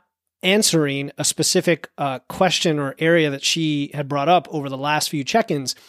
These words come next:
And I hadn't done it because it hadn't been a focus with us before. And all of a sudden it was starting to become an issue. And I just, um, I had my blinders on, let's just say, just to be honest.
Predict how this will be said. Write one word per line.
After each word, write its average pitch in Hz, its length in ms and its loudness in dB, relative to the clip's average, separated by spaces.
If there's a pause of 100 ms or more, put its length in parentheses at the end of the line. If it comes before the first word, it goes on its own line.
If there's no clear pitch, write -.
(320)
And 170 120 -4
I - 20 2
hadn't 185 260 2
done 254 200 2
it 214 120 0
because 170 280 -2
it 151 60 -2
hadn't 180 260 0
been 165 120 2
a 156 40 -2
focus 160 420 -2
with 151 180 -6
us 143 240 -2 (280)
before. 180 400 2
And 147 80 -4
all 175 180 2
of 175 60 -2
a 170 40 -2
sudden 160 300 2
it 143 140 -8
was 147 160 -6
starting 151 400 -2
to - 80 -6
become 143 340 -8
an 135 80 -6
issue. 180 320 4 (360)
And 160 180 2
I 165 140 4
just, 165 360 0
um, 151 420 -2
I 151 100 -2
had 196 180 2
my 185 100 6
blinders 175 460 4
on, 127 180 -6
let's 131 180 -6
just - 180 0
say, 135 140 -2
just 151 200 -4
to - 40 -12
be 143 80 -2
honest. 165 460 0